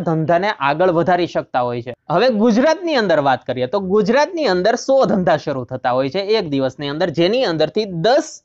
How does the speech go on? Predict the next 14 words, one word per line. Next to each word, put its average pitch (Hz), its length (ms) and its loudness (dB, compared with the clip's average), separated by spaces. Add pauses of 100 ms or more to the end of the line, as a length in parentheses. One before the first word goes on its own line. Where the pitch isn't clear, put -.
એવા 302 240 4
ધંધા 170 320 2
હોય 139 240 2
છે 190 80 0 (340)
જે 214 100 4 (100)
ત્રણ 254 280 4
વર્ષ 185 320 2
પછી 185 300 0
પણ 175 240 0
ટકી 175 340 2
રહેતા 127 300 -2
હોય 117 180 -8
છે. 113 80 -18 (300)
બાકીના 277 400 2